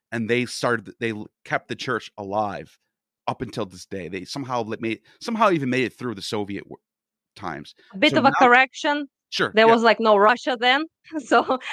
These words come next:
Speaker 2: I would like to point out that
Speaker 1: Yeah,
Speaker 2: they did not
Speaker 1: whatever.
Speaker 2: flee into Russia because there was no Russia at that point.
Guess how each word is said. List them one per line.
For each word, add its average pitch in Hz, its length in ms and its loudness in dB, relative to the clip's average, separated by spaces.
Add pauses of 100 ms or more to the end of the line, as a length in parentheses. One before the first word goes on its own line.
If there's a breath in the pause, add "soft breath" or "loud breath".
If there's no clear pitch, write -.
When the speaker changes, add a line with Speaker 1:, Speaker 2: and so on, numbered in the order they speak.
Speaker 2:
I 247 120 4
would 226 120 0
like 233 180 0
to - 80 -4
point 214 280 0
out 214 260 2
that 202 100 0
Speaker 1:
Yeah, 175 140 8
Speaker 2:
they 117 40 2
did 147 180 2
not 180 100 6
Speaker 1:
whatever. 160 180 4
Speaker 2:
flee 214 160 -4
into 202 220 -6
Russia 269 320 2
because 240 160 -6
there 226 120 0
was 226 120 -4
no 220 140 -2
Russia 208 380 2
at 175 100 -12
that 180 180 -10
point. 170 260 -4